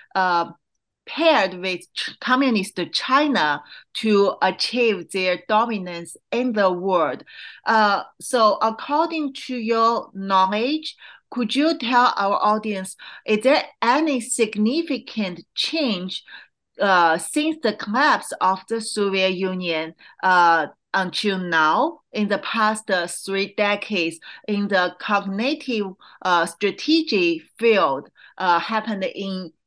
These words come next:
Russia? And also, what do you think about this kind of influence can, uh, now, uh, impact to the world? Because we, uh, we can feel strongly that this time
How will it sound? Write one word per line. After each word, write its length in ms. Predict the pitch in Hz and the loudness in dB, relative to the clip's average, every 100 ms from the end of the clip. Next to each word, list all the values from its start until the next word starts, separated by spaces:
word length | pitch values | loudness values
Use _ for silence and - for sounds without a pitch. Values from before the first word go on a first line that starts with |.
| _ 175 190 | _ -4 4
Russia? 720 | 208 214 - 233 226 226 233 - - | 6 6 4 4 4 4 2 -6 -6
And 240 | 196 190 | -4 -2
also, 640 | 165 202 214 220 214 190 185 | 2 4 2 2 2 2 2
what 240 | 208 208 - _ - | 0 -2 -4 _ -8
do 80 | |
you 100 | 190 | -8
think 260 | 196 220 202 | -6 -6 -4
about 320 | 196 185 175 | 0 0 2
this 160 | 185 - | -2 -6
kind 280 | 208 190 175 | -6 -2 -2
of 120 | 175 - | -2 -6
influence 800 | 240 254 226 202 196 185 185 - - | -6 -4 -6 -6 -4 -4 -6 -12 -8
can, 300 | 190 170 156 - - - | -6 -6 -8 -14 -14 -2
uh, 260 | 170 165 | 0 2
now, 380 | 175 196 190 202 | 2 4 4 2
uh, 360 | - 170 160 - 202 | 0 0 0 0 -4
impact 720 | 208 208 214 190 170 - - | -4 -6 -2 0 -2 -6 -8
to 180 | 190 | -6
the 360 | 175 165 143 - _ _ _ - | -2 -2 -2 -4 _ _ _ -2
world? 440 | 226 214 135 - - _ _ - | 4 4 4 -4 -14 _ _ -10
Because 460 | 202 214 196 196 | -4 2 2 0
we, 460 | 190 208 202 202 202 - - | -4 -2 0 -2 -6 -18 -6
uh, 400 | 190 180 170 156 - _ - | 0 4 4 2 -4 _ -2
we 180 | 214 214 | 0 2
can 340 | 247 208 208 - | 2 0 -2 0
feel 220 | 220 208 | 2 2
strongly 600 | - - 233 285 302 185 185 | -2 -2 2 2 2 -2 -2
that 280 | 180 165 - _ _ _ _ _ _ _ _ _ - | -2 -2 -4 _ _ _ _ _ _ _ _ _ -2
this 220 | 302 330 | -2 -2
time 420 | - 208 170 175 | -6 0 0 0